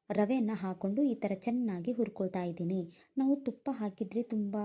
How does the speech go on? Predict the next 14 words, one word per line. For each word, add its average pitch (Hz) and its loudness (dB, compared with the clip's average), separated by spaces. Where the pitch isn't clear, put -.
ಫ್ಲೇವರ್ 208 2
ಬರುತ್ತೆ, 185 -2
ಹಾಗೇನೇ 208 -2
ಟೇಸ್ಟ್ 214 -2
ಕೂಡ 226 -4
ತುಂಬ 202 -2
ಚೆನ್ನಾಗಿರುತ್ತೆ 185 -2
ಅಂತ 175 -4
ನಾನು, 185 0
ಆ, 190 -2
ಇದರಲ್ಲಿ 233 2
ತುಪ್ಪನ 208 0
ಬಳಸ್ತಾ 180 -2
ಇದ್ದೀನಿ. 170 -4